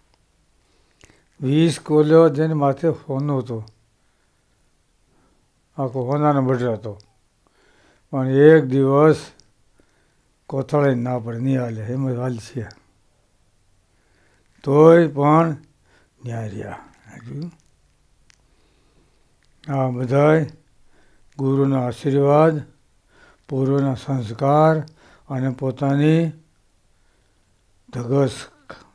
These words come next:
હં? પોતાની ધગશ કે મોક્ષ અહીંયા છે, જોયું ને?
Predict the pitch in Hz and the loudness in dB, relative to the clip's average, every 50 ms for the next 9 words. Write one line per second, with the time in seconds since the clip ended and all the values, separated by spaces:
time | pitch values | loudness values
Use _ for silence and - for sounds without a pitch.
0 | _ _ _ _ _ _ _ _ _ _ _ _ _ _ _ _ _ _ _ _ | _ _ _ _ _ _ _ _ _ _ _ _ _ _ _ _ _ _ _ _
1 | _ _ _ _ 131 143 165 180 - _ _ _ _ _ _ _ _ _ _ _ | _ _ _ _ -14 -14 -14 -14 -16 _ _ _ _ _ _ _ _ _ _ _
2 | _ _ _ _ _ _ _ _ _ _ _ _ _ _ _ _ _ _ _ _ | _ _ _ _ _ _ _ _ _ _ _ _ _ _ _ _ _ _ _ _
3 | _ _ _ _ _ _ _ - 131 127 120 - 143 147 147 147 143 120 104 127 | _ _ _ _ _ _ _ -14 -12 -12 -8 -4 -2 -2 0 0 -2 -2 -4 -6
4 | 127 120 147 156 143 107 - - 139 123 113 104 101 - 135 127 123 131 135 127 | 0 4 4 4 4 2 -2 -6 -6 -6 -6 -10 -14 -14 -12 -8 -6 -4 -4 -6
5 | 131 - 160 170 175 170 - _ _ _ _ _ 120 123 131 135 131 123 - - | -4 -2 -2 -2 -2 -2 -8 _ _ _ _ _ -10 -8 -6 -4 -6 -6 -8 -10
6 | - 120 113 123 143 165 165 151 123 | -16 -14 -10 -8 -8 -6 -6 -8 -10